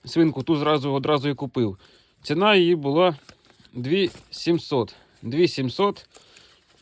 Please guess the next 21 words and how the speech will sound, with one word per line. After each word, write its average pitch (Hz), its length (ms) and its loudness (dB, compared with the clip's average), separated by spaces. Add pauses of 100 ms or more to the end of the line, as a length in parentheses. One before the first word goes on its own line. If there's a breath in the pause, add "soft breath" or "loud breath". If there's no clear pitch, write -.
(200)
е, 123 300 4
стоїла 156 420 2
місячне 147 400 -2
порося. 135 440 0
Ну, 139 140 0
тут 127 160 -8
от 120 220 2
нас 117 240 -4 (400)
відкладаємо 123 760 2 (120)
зараз 110 300 -4
куди. 107 280 -8 (600)
Ось 127 140 -4
сюди 135 220 2
відкладаємо 131 600 4 (720 loud breath)
дві 147 280 0
тисячі, 139 500 0
ну, 147 100 -2
хай, 147 260 4 (540 loud breath)
хай 143 140 6
буде 135 240 0
три, 117 340 0